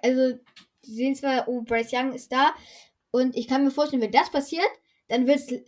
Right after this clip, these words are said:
dann wird das, die Auswahl lange dauern und nicht, weil, ähm, die Cardinals überlegen, sondern weil die Cardinals irgendwie bis zur fünften Minute warten, bis die, äh, irgend-, bis irgendwer anruft halt,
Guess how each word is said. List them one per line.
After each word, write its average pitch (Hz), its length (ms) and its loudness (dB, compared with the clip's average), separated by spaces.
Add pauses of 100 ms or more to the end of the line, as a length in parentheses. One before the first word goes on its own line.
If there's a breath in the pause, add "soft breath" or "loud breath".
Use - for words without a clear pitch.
(180)
dann 233 180 -2
wird 269 160 0
das, - 260 -12 (160)
die 220 80 0
Auswahl 233 300 2
lange 254 260 4
dauern 254 320 4
und 226 160 -4
nicht, 277 540 -2
weil, 247 760 2 (120)
ähm, 233 260 2
die 220 220 -8
Cardinals 240 420 -2
überlegen, 254 560 0 (240 loud breath)
sondern 240 240 -4
weil 240 120 2
die 240 100 -6
Cardinals 247 420 0
irgendwie 240 280 0
bis 233 120 -8
zur 240 120 -4
fünften 269 300 -2
Minute 247 440 2
warten, 240 420 0 (380 loud breath)
bis 247 440 2 (220)
die, 240 640 2 (480 loud breath)
äh, - 420 -4
irgend-, 254 220 6
bis 254 140 -2
irgendwer 277 360 4
anruft 247 420 0
halt, 247 240 -2